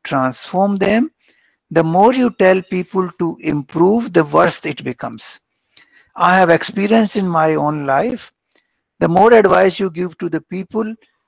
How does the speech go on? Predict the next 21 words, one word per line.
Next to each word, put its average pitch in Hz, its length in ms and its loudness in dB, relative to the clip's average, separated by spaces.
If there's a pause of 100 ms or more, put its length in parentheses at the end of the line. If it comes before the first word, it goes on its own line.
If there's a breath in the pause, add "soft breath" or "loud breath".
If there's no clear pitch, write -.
(140)
the 160 120 -4
more 170 280 2
negative 160 600 0
they 151 120 0
become 135 440 -4
towards 120 520 -8
you. 123 160 -18 (720)
So - 200 -4
I 190 160 4
think 226 300 4
the 220 100 4
best 190 360 0
thing 202 180 -2
is 185 180 -2
not 180 240 -2 (140)
to 180 100 -2
give 170 280 -2 (120)
advice 143 640 0
to - 220 -18
people, 185 420 -6 (560)
but 196 460 -2